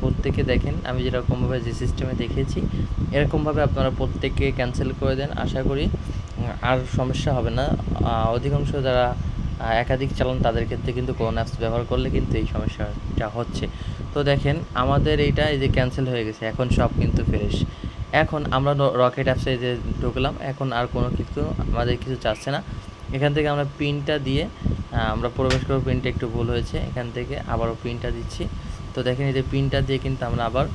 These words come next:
প্রবেশ করলাম রকেট অ্যাপসের ভিতরে। আচ্ছা, রকেট অ্যাপসের ভিতরে প্রবেশ করব। দেখেন এখন কিন্তু কোনো প্রকার এরকম আমাদের অ্যাড অপশন আসতেছে না, আশা করি যাদের, তো এখন আর কোনো অ্যাড আসছে না।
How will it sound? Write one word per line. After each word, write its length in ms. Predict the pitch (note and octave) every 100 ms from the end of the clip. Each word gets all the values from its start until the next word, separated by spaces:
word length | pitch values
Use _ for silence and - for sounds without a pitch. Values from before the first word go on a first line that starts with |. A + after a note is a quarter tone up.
| -
প্রবেশ 320 | C#3 B2 B2 -
করলাম 240 | B2 C3 C#3 A2+
রকেট 260 | A#2 - B2
অ্যাপসের 340 | A2+ - - G#2+ A2
ভিতরে। 280 | G#2 G2+ F#2+ - - - - - A2+
আচ্ছা, 200 | - G2+ - - - - A#2
রকেট 220 | B2 C3
অ্যাপসের 300 | C3 - C#3+ C3
ভিতরে 220 | C#3 C#3 C3+
প্রবেশ 260 | C3+ C3 C3+ -
করব। 180 | C3 D#3 C#3
দেখেন 220 | B2+ C#3 C#3+ A#2
এখন 180 | C#3 C#3+ - -
কিন্তু 240 | C#3+ C#3+ E3 D3
কোনো 140 | C#3 C#3+ -
প্রকার 360 | D3 C#3+ C#3+ - C3
এরকম 320 | C3 - F3 F3+
আমাদের 280 | B2+ B2+ E3 - - - - -
অ্যাড 200 | B2 D3 D3+ B2+
অপশন 280 | B2+ - C#3 -
আসতেছে 360 | G#2+ - A#2 -
না, 60 | G2+ F#2
আশা 160 | G#2+ C3+
করি 120 | D3 C3
যাদের, 180 | A#2+ B2 _ - - - - D#3
তো 60 | C#3+ C#3
এখন 160 | C#3+ F3+
আর 40 | E3+
কোনো 100 | D#3
অ্যাড 140 | D3 C#3+
আসছে 180 | C#3 -
না। 60 | D#3+